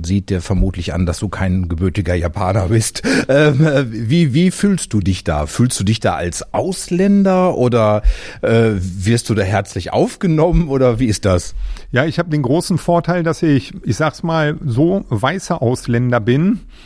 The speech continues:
Speaker 2: Und damit habe ich schon, glaub ich, durchaus, bin ich wohl gelitten und, ähm, ich fühle mich generell auf der Welt als Mensch, so würd ich sagen. Und ich habe sowieso keine Zugangsprobleme und ich habe in Japan eben auch nie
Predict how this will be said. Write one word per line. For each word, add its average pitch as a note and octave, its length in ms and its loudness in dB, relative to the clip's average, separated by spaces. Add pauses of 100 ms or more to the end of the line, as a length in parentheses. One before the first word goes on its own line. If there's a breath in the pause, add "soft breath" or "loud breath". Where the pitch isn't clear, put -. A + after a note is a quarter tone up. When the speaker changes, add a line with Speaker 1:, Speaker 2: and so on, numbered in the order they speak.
(260 loud breath)
Speaker 2:
Und C#3 160 2
damit D#3 240 -4
habe E3 160 -2
ich D3 180 -4 (200)
schon, D#3 600 0
glaub D#3 220 -2
ich, - 100 -10
durchaus, D#3 600 0
bin D#3+ 220 -2
ich C#3 140 -2
wohl D#3+ 220 2
gelitten D#3 540 2 (300 loud breath)
und, D3+ 180 4
ähm, C#3 340 2 (600 soft breath)
ich - 200 0
fühle A3 180 4
mich G#3+ 200 2
generell F#3+ 400 2
auf F3 220 0
der D3+ 160 0
Welt D3 220 0
als - 280 -2
Mensch, G#2+ 500 2 (140 loud breath)
so B2+ 200 0
würd E3 160 0
ich F3+ 140 -6
sagen. E3 340 0
Und D#3 80 0
ich - 80 -2
habe D#3 440 -2
sowieso D3+ 360 0
keine E3 280 -2
Zugangsprobleme E3 920 -2
und C#3+ 120 0
ich - 80 -12
habe D3 160 -4
in C#3+ 60 0
Japan C#3+ 400 -2
eben D3 200 2
auch D3+ 220 0
nie D3+ 360 4